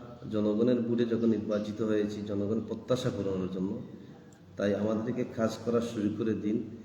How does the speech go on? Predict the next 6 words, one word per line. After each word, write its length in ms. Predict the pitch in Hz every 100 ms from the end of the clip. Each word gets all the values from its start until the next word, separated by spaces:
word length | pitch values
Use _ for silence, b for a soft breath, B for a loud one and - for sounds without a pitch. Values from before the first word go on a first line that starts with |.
| B -
এরকম 600 | 113 120 120 131 127 123 - - - - - - 104
ভিত্তিহীন 760 | 139 139 139 113 98 - - -
মিথ্যা 580 | 113 120 120 127 98 90 -
সংবাদ 420 | 110 104 117 -
প্রচার 220 | 120 127 -
করে 140 | 98